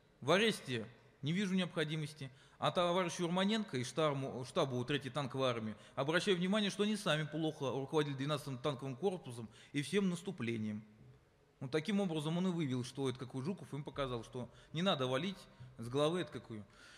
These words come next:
Еще раз говорю, наши войска пытались, они учились, они пытались прорывать, но из-за вот факторов артилле-, э, стрелковые части не могли взаимодействовать нормально с танками. Вообще танкисты же говорили: «Ну дайте нам больше мотострелков».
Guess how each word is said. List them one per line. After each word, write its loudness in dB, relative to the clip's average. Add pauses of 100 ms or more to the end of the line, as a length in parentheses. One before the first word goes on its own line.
(280)
Еще 2
раз 4
говорю, 0
наши 2
войска 2
пытались, 2
они 2
учились, 0 (200)
они -2
пытались 2
прорывать, 0
но -2 (100)
из-за 0
вот -2 (140)
факторов -2 (420)
артилле-, -4
э, -8 (200)
стрелковые 2
части 0
не -2
могли 0
взаимодействовать -6 (200)
нормально 0
с -10
танками. -2
Вообще 0
танкисты -2
же -4 (240)
говорили: 2
«Ну 0
дайте 0
нам -2
больше -2
мотострелков». -4